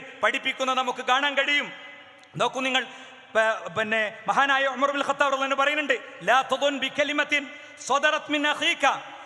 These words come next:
നിന്റെ സഹോദരനിൽ നിന്ന് പുറത്തു വന്നൊരു വാക്ക്, ആ വാക്ക് ഷർറിന്റെ വാക്കാണ്, പക്ഷേ ആ വാക്കിന്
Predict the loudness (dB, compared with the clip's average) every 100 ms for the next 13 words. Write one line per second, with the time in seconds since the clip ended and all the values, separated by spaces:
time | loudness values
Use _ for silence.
0 | -14 -8 -2 0 2 4 4 4 4 2
1 | 0 -2 -2 2 2 2 0 2 2 4
2 | 4 4 2 0 -2 -12 -18 -18 0 4
3 | 6 6 2 0 2 4 4 2 2 4
4 | 4 2 2 2 2 -6 -10 -6 -4 0
5 | 2 2 -4 -6 2 4 4 2 2 0
6 | 0 0